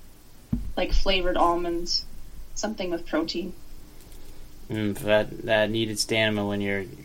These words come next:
Speaker 2: fucking all night.
Speaker 1: Exactly.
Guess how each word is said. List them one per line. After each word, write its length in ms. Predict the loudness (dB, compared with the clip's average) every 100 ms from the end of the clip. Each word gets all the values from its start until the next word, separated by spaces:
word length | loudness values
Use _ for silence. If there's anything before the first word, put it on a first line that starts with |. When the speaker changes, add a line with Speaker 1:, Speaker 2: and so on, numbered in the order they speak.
| -2
Speaker 2:
fucking 280 | 0 0
all 200 | 0 0
night. 360 | 0 0 0 -4 -10 -20 -18 -18 -18 -20 -20 -20 -18 -18 -18 -18 -18 -20 -20 -10 0
Speaker 1:
Exactly. 600 | 2 4 4 4 -2 -4